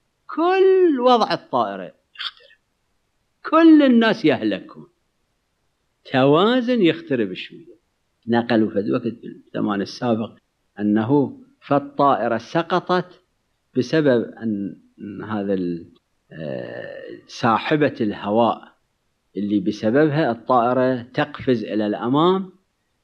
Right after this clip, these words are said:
فد حمامة مسكينة صارت أمام هذه الساحبة ودخلت هنا، الطائرة كلها وقعت. سابل اللي كانوا يخلوه سابقا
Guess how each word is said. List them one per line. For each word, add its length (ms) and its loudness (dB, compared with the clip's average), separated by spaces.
فد 240 0
حمامة 640 2
مسكينة 880 0
صارت 480 0
أمام 460 2
هذه 360 0
الساحبة 580 -2
ودخلت 800 2
هنا، 280 -14
الطائرة 380 4
كلها 300 0
وقعت. 520 -14
سابل 600 2
اللي 320 4
كانوا 360 2
يخلوه 500 2
سابقا 720 -2